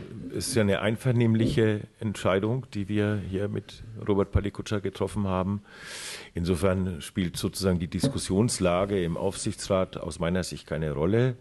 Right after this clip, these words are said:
Äh, wie immer vertreten wir, äh, geschlossen das, was wir gemeinsam beschlossen haben.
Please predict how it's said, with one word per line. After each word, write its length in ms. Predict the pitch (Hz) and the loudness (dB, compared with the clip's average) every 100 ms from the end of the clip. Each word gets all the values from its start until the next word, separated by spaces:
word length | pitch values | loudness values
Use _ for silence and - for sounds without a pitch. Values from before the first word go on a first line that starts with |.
| - - - - - | -12 -20 -20 -20 -6
Äh, 260 | 90 85 85 | 0 0 2
wie 120 | 92 | 0
immer 440 | - 92 113 120 117 | 0 2 4 4 0
vertreten 640 | - - 90 87 92 82 | -4 -4 -4 -2 -4 -2
wir, 420 | 87 85 85 90 - - 107 | 0 0 0 -6 -14 -14 -8
äh, 200 | 80 90 - _ - - | -6 -6 -12 _ -20 -14
geschlossen 760 | 78 - 85 85 - 131 117 107 | -10 -2 2 2 2 0 -2 -2
das, 320 | 87 98 - | -2 -2 -6
was 200 | 87 - | -8 -4
wir 260 | 87 80 87 | -2 -2 -4
gemeinsam 520 | - 78 71 85 90 85 | -4 -2 0 0 0 -2
beschlossen 460 | 78 76 80 113 | -2 -2 -2 -2
haben. 360 | 90 90 98 | 0 0 -2